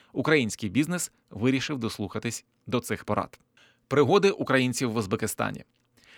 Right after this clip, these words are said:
Одним із піонерів, відкривачів узбецького ринку став український фармацевтичний велетень "Фармак". Він почав постачати свою продукцію на тутешній ринок ще за часів С Р С Р,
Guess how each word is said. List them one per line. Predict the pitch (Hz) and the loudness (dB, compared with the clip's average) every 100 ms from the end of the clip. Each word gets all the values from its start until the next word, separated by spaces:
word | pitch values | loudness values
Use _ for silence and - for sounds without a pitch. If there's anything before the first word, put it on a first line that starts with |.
| - _ _ | -20 _ _
Одним | 135 180 226 | 2 4 4
із | - | 2
піонерів, | 185 185 185 120 104 - | 0 2 2 0 -2 -6
відкривачів | 110 131 151 147 - 139 - | -6 -2 0 2 0 -2 -4
узбецького | 120 104 123 - 120 | -4 0 -2 0 0
ринку | 143 196 143 | 2 0 -4
став | - 165 | -2 0
український | 170 135 143 147 139 | 0 0 -2 -4 -4
фармацевтичний | 131 113 117 110 151 - 113 | -2 -2 -4 -4 -2 -2 0
велетень | 120 113 113 | 0 0 -2
"Фармак". | - 113 113 - - | -2 0 -2 -6 -12
Він | - 113 | -4 -2
почав | 120 117 120 | 0 2 0
постачати | - 110 110 120 110 | 0 -6 2 2 2
свою | 101 113 110 | -2 -2 -2
продукцію | 120 156 165 160 | 0 0 -2 -2
на | 127 | 0
тутешній | 113 110 110 - 113 | -2 0 -2 0 0
ринок | 170 170 | 0 -2
ще | - 160 | -4 -4
за | 143 | -4
часів | 120 - 127 | -4 -2 -2
С | 120 120 | 0 0
Р | |
С | 127 151 | 2 4
Р, | 120 | 4